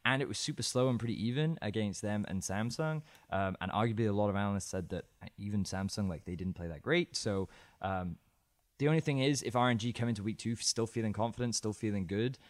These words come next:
and they don't actually improve at all, that could be a point that G two could suddenly swing over, but it's, it's unlikely.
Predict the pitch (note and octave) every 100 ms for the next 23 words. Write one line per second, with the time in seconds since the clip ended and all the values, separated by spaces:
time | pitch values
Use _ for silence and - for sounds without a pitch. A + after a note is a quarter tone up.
0 | - F#2+ G#2+ G#2+ G#2+ - G2 - G2+ A#2+
1 | D3+ D#3 D#3 - _ - G#2 B2 G#2 G2+
2 | - G2 F2+ - F#2+ E2+ - - F#2+ F2
3 | F2+ - F2 E2+ - F2+ G2 F2+ F2 E2
4 | - G2+ - G2+ - G#2+ G2+ E2 - -
5 | -